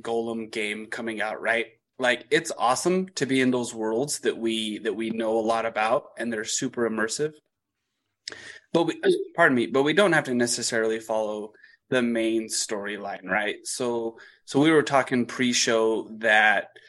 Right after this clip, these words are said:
you know, we were trying to come up with all the things that they're grabbing from the books slash films to, to make ties to in the game so that you can have that, that quick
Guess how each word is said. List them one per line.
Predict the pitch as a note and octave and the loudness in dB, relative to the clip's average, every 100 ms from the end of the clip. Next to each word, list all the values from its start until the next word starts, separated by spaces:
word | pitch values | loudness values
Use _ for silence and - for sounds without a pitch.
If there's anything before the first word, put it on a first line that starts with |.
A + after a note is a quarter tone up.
| - - | -20 -8
you | C#3 | 0
know, | C#3 B2 A#2+ - C#3+ | 4 4 2 -2 0
we | C#3+ | 2
were | B2+ | 2
trying | C#3+ C3+ | 2 2
to | B2 | 2
come | - C3 | 0 0
up | B2 | 0
with | A#2+ A2 | 0 4
all | C3 C#3 | 6 6
the | C3+ | 0
things | - C3+ B2 A#2+ A#2+ | -2 0 2 0 -2
that | A#2+ | -2
they're | A#2 | -2
grabbing | A2+ B2 A#2+ A#2+ | 0 4 4 4
from | A#2+ A#2+ A2+ | -2 -2 -2
the | |
books | A2 B2+ A#2+ - | -2 -4 -2 -4
slash | - A2 A2 - | 0 0 0 -2
films | - G3+ C#3+ B2+ C3 - - - - _ - | 4 6 6 4 0 -2 -14 -20 -20 _ -2
to, | C#3 C3 B2 A#2+ A2+ - | 2 4 4 2 0 -4
to | - B2+ A#2 | -6 -4 0
make | A#2+ A2+ - | 2 0 -2
ties | - A#2+ B2 A#2+ - | 2 2 2 -2 -8
to | - A2+ G#2+ G#2+ G#2+ - _ _ | -6 -6 -6 -8 -12 -20 _ _
in | C#3 C#3 | 2 4
the | B2+ | 2
game | B2 G#2+ G#2 | -2 -4 -4
so | G#2 A2+ | -6 -6
that | G#2+ | -6
you | A2+ | -8
can | - | -2
have | A2+ A2 | 0 2
that, | A2 G#2+ F#2+ - | 2 2 2 -2
that | G#2 G#2 - | -2 -4 -6
quick | - A#2+ A2+ - | -4 0 0 -2